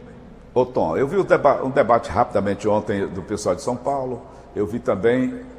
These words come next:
algumas matérias sobre a caminhada dos candidatos à Prefeitura do Rio de Janeiro,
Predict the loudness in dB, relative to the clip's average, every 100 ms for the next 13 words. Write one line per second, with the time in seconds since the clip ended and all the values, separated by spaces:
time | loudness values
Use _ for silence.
0 | -2 0 0 2 0 0 -2 -2 -10 -12
1 | -4 -2 0 -2 -2 -2 0 0 0 -4
2 | -6 -6 -4 -4 -2 -2 -2 -4 -4 -4
3 | -6 -6 -4 -6 -4 -4 -4 -4 -4 -2
4 | -2 0 -2 -2 -2 -4 -6